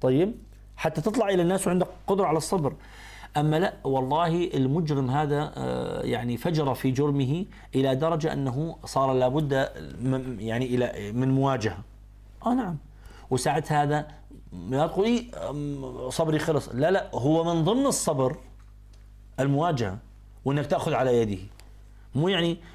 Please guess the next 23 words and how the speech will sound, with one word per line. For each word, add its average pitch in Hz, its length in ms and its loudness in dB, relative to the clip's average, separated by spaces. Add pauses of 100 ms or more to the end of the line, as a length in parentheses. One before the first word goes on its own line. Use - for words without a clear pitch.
(120)
إنه: 127 180 2 (560)
"آه 120 140 0
والله 117 280 2
أنا 123 120 -2
جالس 131 260 0
في - 60 -8
الطابور 107 520 -2
وهذا 120 380 0
عم 117 160 -2
بيعتدي 107 460 -2
وبعد 101 460 -2
شوي 127 340 2
بهدل 120 380 2
البائعة 107 580 0 (200)
وحكى، - 380 -4 (560)
مم، 98 500 -8 (800)
سأصبر 113 440 -2
عليه". 90 240 -6 (240)
أيوة. 110 160 -16 (1200)
وغلط 127 320 0
عليها، 117 280 0 (240)
سأصبر 113 440 -4
عليه. 85 240 -6